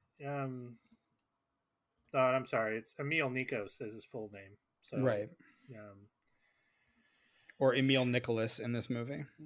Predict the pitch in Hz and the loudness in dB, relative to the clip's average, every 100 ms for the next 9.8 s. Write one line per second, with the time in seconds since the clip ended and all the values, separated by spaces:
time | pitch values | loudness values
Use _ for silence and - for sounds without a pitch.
0 | 160 190 147 147 131 127 127 - _ _ | -20 -10 -2 2 2 2 -4 -14 _ _
1 | _ 113 110 117 _ - 165 185 156 151 | _ -20 -20 _ _ -20 -20 -20 -14 -12
2 | 151 - 147 147 147 139 135 _ _ _ | -8 -2 2 2 2 0 -2 _ _ _
3 | _ _ _ - 151 139 139 139 156 _ | _ _ _ -4 -2 0 -4 -8 -18 _
4 | _ _ _ _ _ _ - 139 139 175 | _ _ _ _ _ _ -2 0 2 2
5 | 202 - - 180 185 - 139 143 139 135 | 0 -4 -4 -4 -4 -4 2 4 6 2
6 | - - - 127 131 135 131 123 113 - | -4 -14 -8 -4 0 2 0 0 -6 -8
7 | 123 113 113 113 113 113 - 107 123 131 | -6 -6 -6 -6 -8 -12 -18 -12 -4 -4
8 | 131 123 131 123 120 117 - - - 151 | -2 -4 -4 -4 -6 -10 -14 -18 -14 -12
9 | 123 135 123 123 127 - - | -8 -6 -4 -6 -8 -14 -18